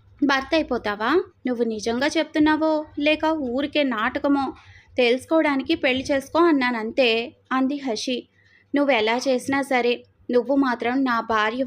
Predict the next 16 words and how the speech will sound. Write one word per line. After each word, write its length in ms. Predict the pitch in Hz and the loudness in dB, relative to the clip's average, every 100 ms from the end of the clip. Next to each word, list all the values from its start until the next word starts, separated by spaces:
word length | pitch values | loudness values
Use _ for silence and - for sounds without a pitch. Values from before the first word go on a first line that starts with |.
| 254 | -2
అయిపోయావు. 640 | 226 220 240 233 220 214 - - _ - | -2 -2 0 2 2 0 -6 -12 _ -6
ఇక 220 | 269 262 254 247 - | -4 0 0 0 -4
నువ్వు 200 | 254 240 | -4 -2
త్వరగా 460 | 240 247 226 262 285 | -2 0 0 0 0
నీ 120 | 302 | 0
మనసు 400 | 269 233 240 240 | 0 -2 -4 -4
మార్చుకుంటే 600 | 277 247 247 - 240 254 247 - - | -2 -2 -4 -8 -4 0 0 -2 -6
అందరి 340 | 220 240 262 311 | -2 0 0 0
ముందు 280 | 262 233 262 | 0 -2 -4
గొప్పగా 540 | 262 220 - 254 233 | -4 -6 -4 -2 -2
పెళ్లి 300 | 247 277 233 | -4 -4 -4
చేసుకుందాం," 640 | 247 277 247 - 240 226 220 - _ | -4 -4 -6 -6 -4 -4 -6 -12 _
చెప్పాడు. 500 | - 214 - 226 226 - _ _ _ _ - | -8 -8 -6 -6 -4 -8 _ _ _ _ -4
"అరే, 340 | 220 214 285 403 - - | -4 -2 -2 -4 -8 -8
కొంచెం 300 | 247 240 233 | -6 -4 -8
ఆగు. 340 | 214 208 226 | -8 -8 -2